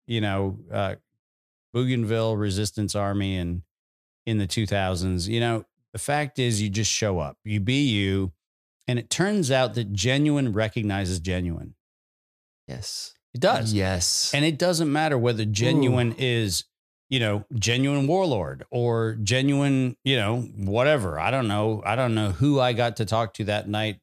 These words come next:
Speaker 1: at the Black Panthers, but I know that I got genuine and they were real people and they really listened. And they were like, "What the hell is a sixteen-year-old kid from Pennsylvania doing,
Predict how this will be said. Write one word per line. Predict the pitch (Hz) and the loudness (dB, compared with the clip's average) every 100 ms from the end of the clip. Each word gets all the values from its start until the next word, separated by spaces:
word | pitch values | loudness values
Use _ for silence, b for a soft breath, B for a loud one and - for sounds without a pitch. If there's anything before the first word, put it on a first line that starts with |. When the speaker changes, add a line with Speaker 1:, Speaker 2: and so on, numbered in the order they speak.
| - | -10
Speaker 1:
at | 101 | -6
the | 95 | -2
Black | 107 101 - | -2 -2 -2
Panthers, | 113 107 87 | -2 -2 -4
but | 92 | -2
I | 92 95 | -2 0
know | 101 113 107 | 0 0 0
that | 98 | 0
I | 98 | -2
got | 101 107 101 | 0 -2 -2
genuine | 92 107 110 85 80 85 | -2 0 0 -4 -6 -6
and | 113 117 | -2 0
they | |
were | 123 104 | 0 2
real | 127 127 | 2 0
people | - 139 - 71 _ _ _ _ _ - | 0 -4 -4 -10 _ _ _ _ _ 0
and | 135 | 2
they | 135 | 4
really | 135 147 135 | 4 4 4
listened. | 151 151 101 | 2 2 0
And | 95 | 0
they | 107 | 2
were | 135 | 2
like, | 127 117 | 2 0
"What | 113 143 - | -2 -4 -4
the | 113 | -4
hell | 87 135 139 | 0 0 2
is | 107 | 0
a | 110 | 0
sixteen-year-old | - 143 - 131 127 127 127 101 | -2 -4 -2 -2 0 0 0 -2
kid | - 135 110 | -2 -2 -2
from | 113 101 | -4 -2
Pennsylvania | 120 117 113 107 127 113 | -2 -2 -2 -2 0 -2
doing, | 92 113 113 110 104 | 0 0 0 0 -2